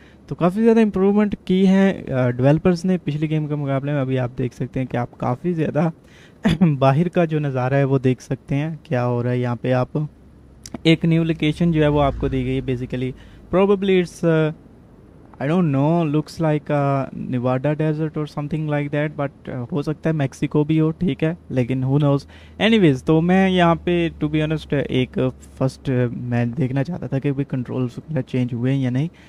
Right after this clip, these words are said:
तो एक ऑर्डर जो है वो कल मैंने लिया था, थोड़ी सी game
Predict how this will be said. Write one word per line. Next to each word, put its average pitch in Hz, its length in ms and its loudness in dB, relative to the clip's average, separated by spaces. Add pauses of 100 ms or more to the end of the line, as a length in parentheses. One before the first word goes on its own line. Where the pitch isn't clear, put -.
(420)
तो 151 220 2
एक 165 220 4
ऑर्डर 151 280 2
जो 151 200 0
है 147 80 4
वो 143 140 0
कल 131 240 0
मैंने 127 240 0
लिया 131 260 2
था, 175 340 -2 (320)
थोड़ी 135 200 0
सी 131 100 -4
game 123 260 0